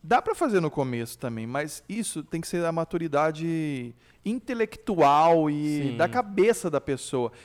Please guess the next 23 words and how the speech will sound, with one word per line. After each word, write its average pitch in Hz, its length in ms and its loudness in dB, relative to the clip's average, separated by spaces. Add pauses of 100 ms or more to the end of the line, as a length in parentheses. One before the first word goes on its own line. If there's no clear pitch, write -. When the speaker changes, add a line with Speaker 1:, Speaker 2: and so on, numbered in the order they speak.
(140)
Speaker 1:
E 185 80 4
a 202 60 6
hora 214 100 4
que 220 80 0
ela 220 120 4
começa 226 440 0
a - 20 -6
tirar 220 240 0
o 214 120 4
ego 196 260 0
do, 185 140 -6
de, 170 160 -16 (160)
de 156 120 -18
perto. 131 460 -4 (180)
Que 226 80 -4
é - 40 -2
Speaker 2:
Sim. 208 80 -4
Speaker 1:
difícil. 151 420 -2 (120)
A 160 60 0
gente 190 200 -4
pode 196 180 -2
falar 175 240 0
que 156 380 -6